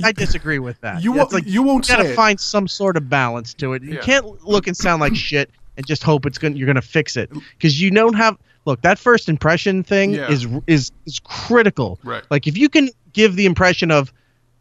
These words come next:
Speaker 1: "They put some effort into this. You know, he-, look at the setup they have in there. They're figuring it out as they go." People will be okay. People will tolerate that. If it's complete shit and you're starting and, like, "We're gonna figure this out as we go," a lot of people are not very forgiving.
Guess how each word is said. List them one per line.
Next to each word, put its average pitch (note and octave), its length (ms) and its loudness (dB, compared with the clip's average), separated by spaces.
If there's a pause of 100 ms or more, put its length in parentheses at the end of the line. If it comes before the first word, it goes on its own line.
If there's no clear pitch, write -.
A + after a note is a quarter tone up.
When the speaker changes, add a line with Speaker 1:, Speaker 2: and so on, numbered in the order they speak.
(160)
Speaker 1:
"They F3 100 0
put - 220 0
some D3+ 160 0
effort E3 300 0
into A2+ 220 -6
this. G#2 280 -10
You C3+ 60 -6
know, C3+ 80 2
he-, C3 180 2
look F#3 160 2
at G3+ 60 -8
the D#3+ 80 2
setup E3+ 320 2
they C3+ 120 2
have C#3 220 2
in D3 80 0
there. C#3+ 80 0
They're D3+ 180 2
figuring F3 520 2
it D#3 80 2
out D3+ 180 2
as C3 140 -4
they B2+ 160 -4
go." C#3 420 0 (420)
People G#3 420 4
will G3+ 100 4
be F#3+ 140 2
okay. F#3+ 380 2
People F#3+ 320 -2
will G3+ 100 -2
tolerate E3+ 560 2
that. G2+ 220 -4 (260)
If C#3+ 180 0
it's B3+ 160 0
complete F#3 580 0
shit F#3+ 320 0
and C#3+ 120 0
you're C#3+ 120 2
starting E3+ 360 2
and, D3+ 80 -2
like, C#3 140 -2
"We're D3 140 -2
gonna D3+ 100 0
figure E3 300 -2
this D3+ 160 -4
out D#3 100 4
as C#3 100 0
we C#3+ 60 0
go," E3 140 4
a - 520 -10
lot C#4 120 4
of C#4 40 -6
people B3 360 2
are E3 120 2
not E3 240 0
very E3 220 -2
forgiving. A#2+ 640 -8